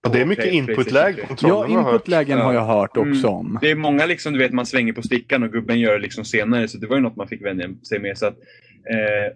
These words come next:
Speaker 1: Men det är väl
Speaker 2: det
Speaker 1: någonting med Bluetooth-lösningen, tror jag, för eftersom, eh, de kör ju Bluetooth på P S tre,
Speaker 2: Mm.
Speaker 1: medans, eh, på Xbox är det ju typ, eh, två komma fyra gigahertz, eh,
Speaker 2: Mm.
Speaker 1: så här, liksom, trådlöst.
Speaker 3: Mm.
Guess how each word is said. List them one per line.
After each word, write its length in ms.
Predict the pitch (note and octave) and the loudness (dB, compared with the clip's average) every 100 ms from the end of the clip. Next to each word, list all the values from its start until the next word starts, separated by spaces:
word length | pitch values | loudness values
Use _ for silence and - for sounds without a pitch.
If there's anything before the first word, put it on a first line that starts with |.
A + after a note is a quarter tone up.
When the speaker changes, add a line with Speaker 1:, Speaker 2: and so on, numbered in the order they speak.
| _ | _
Speaker 1:
Men 120 | - C3 | -2 2
det 80 | |
är 40 | C#3+ | 2
väl 60 | |
Speaker 2:
det 60 | F#3+ | 2
Speaker 1:
någonting 320 | F3+ - C3+ | -2 -4 0
med 180 | C3 B2 | 0 0
Bluetooth-lösningen, 1160 | C3+ C3 - A2+ A2 - A#2+ A2+ A2 B2 B2+ D#3+ | 0 -4 -2 -4 -4 -6 -2 -2 -2 -4 -4 0
tror 180 | A#2 G#2 | 2 2
jag, 100 | G#2 | 2
för 260 | B2 A#2+ | 2 2
eftersom, 600 | A#2 B2 C3 A#2 A2+ G#2+ | 0 -2 0 0 -2 -2
eh, 200 | G#2 A2+ A#2 A#2 A#2 | 0 0 -2 -2 -2
de 140 | B2 | 0
kör 120 | C#3+ | 0
ju 60 | B2 | 0
Bluetooth 460 | A#2+ A#2 A#2 A#2 | 0 2 0 0
på 100 | - | -8
P 180 | A#2 A#2+ | -2 0
S 140 | A2 C#3 C#3+ D3+ D#3 | 2 0 -4 -6 -2
tre, 160 | A#2 | 0
Speaker 2:
Mm. 120 | A2 A2 | 0 0
Speaker 1:
medans, 600 | B2 A#2 A2 A2+ - - | 0 2 0 -2 -8 0
eh, 260 | A#2 A2 G#2+ - | 2 2 0 -2
på 240 | A#2 A2 - | 0 0 0
Xbox 300 | - A2 C3 | -6 -6 2
är 220 | B2 A2 | 2 2
det 80 | A2 | 0
ju 60 | |
typ, 380 | G#2 A2 - - | -2 -6 -6 0
eh, 300 | G#2 G2+ G2+ G#2+ _ - - - - - | 2 4 0 -2 _ -10 -10 -12 -20 -14
två 200 | - B2+ | 0 0
komma 220 | - A#2+ | 0 -4
fyra 240 | A#2+ C3 A2+ | 0 2 2
gigahertz, 760 | A2+ A2+ A2 - - - - | 0 0 0 -2 -8 -6 0
eh, 280 | A2+ G2 D2 | 2 4 2
Speaker 2:
Mm. 160 | B3 A#2 | 2 4
Speaker 1:
så 100 | F#2+ | 2
här, 100 | F#2 | 0
liksom, 380 | G#2+ G2+ G#2+ - - - | 0 -2 -2 -8 -14 0
trådlöst. 540 | A#2+ G2 E2+ - - - - - B2+ | 0 2 -2 -2 -12 -14 -12 -6 0
Speaker 3:
Mm. 380 | A#2+ G#2+ G#2 | 2 2 -2